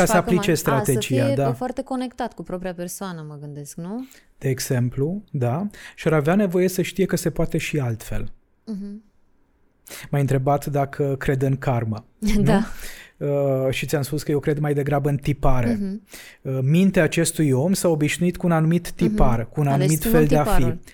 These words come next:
Speaker 2: Exact. Am nevoie să știu că o anumită situație poate fi gestionată și altfel. Că modalitatea de a rezolva o anumită situație pe care eu o dețin nu este unică.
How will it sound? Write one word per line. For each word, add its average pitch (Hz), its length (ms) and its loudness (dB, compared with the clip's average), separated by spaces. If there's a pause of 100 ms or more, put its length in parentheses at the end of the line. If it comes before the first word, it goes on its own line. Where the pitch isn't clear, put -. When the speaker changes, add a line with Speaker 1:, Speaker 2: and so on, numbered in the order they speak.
Speaker 2:
Exact. 151 480 0
Am 165 260 2
nevoie 170 380 2
să 170 180 0
știu 135 580 -2 (400)
că 143 480 2
o 147 120 2
anumită 156 360 2
situație 175 560 0
poate 175 260 2
fi 175 140 0
gestionată 170 680 2
și 170 260 2
altfel. 131 560 2 (460)
Că 151 120 0
modalitatea 143 920 2
de 135 360 2
a 131 80 0
rezolva 135 480 2
o 165 60 2
anumită 175 320 2
situație 156 560 0
pe - 120 4
care 131 240 4
eu 156 140 2
o 175 80 4
dețin 175 640 0
nu 185 120 4
este 196 340 4
unică. 117 540 0